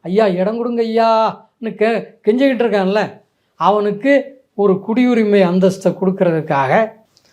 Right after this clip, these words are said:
வந்த திட்டம் இது. எனவே இதுல நம்ம யோசிக்கிறதுக்கு ஒண்ணும் இல்ல. ரெண்டாவது, ஒரு ம-, நபருக்கு அந்த குடியுரிமை அந்தஸ்து, சிட்டிசன்ஷிப்பை யார் வழங்க முடியும்?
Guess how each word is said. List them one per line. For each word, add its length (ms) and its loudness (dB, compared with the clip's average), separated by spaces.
வந்த 220 0
திட்டம் 440 0
இது. 180 -10
எனவே 240 4
இதுல 200 2
நம்ம 260 0
யோசிக்கிறதுக்கு 500 0
ஒண்ணும் 240 -4
இல்ல. 200 -6
ரெண்டாவது, 720 0
ஒரு 240 4
ம-, 100 -2
நபருக்கு 920 0
அந்த 580 0
குடியுரிமை 500 4
அந்தஸ்து, 500 -2
சிட்டிசன்ஷிப்பை 680 2
யார் 260 4
வழங்க 300 0
முடியும்? 460 -4